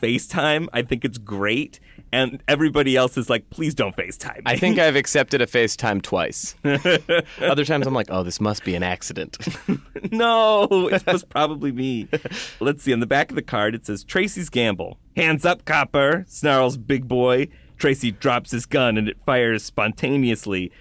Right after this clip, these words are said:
Speaker 1: distracting Caprice for a split second. The two men struggle as Tess tries to free herself. And then
Speaker 2: What happens?
Speaker 1: I, I don't know. I guess we'll have to buy more trading cards.
Speaker 2: That sounded li-, like, if you read that more, like, voluptuously,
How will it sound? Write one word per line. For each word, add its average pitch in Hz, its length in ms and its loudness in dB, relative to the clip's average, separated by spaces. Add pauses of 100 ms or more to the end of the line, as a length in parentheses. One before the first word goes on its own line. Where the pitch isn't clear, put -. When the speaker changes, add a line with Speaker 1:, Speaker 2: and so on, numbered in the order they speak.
(100)
Speaker 1:
distracting 131 680 -2
Caprice 135 580 -4
for 117 200 -4
a - 40 -6
split - 380 -4
second. 95 520 -4 (280)
The 131 80 0
two 220 180 -2
men 160 220 2
struggle 127 580 0
as 104 200 -4
Tess 123 360 -2
tries 98 300 -2
to 117 100 -8
free 127 280 -2
herself. 95 580 -4 (380)
And 135 240 0
then 139 640 2 (1500)
Speaker 2:
What 139 220 4
happens? 170 640 2
Speaker 1:
I, - 220 -10 (100)
I 98 120 -12
don't 98 140 -12
know. 147 160 -2
I 180 80 -4
guess 98 220 -10
we'll 101 80 -10
have 104 160 -6
to 101 80 -8
buy 104 160 -2
more 120 220 -4
trading 156 360 -2
cards. 110 520 -4
Speaker 2:
That 160 360 2
sounded 151 720 2
li-, 113 260 2
like, 127 240 2
if 139 180 0
you 175 160 2
read 127 300 4
that 101 360 2
more, 117 360 2
like, 104 180 2
voluptuously, 92 1200 0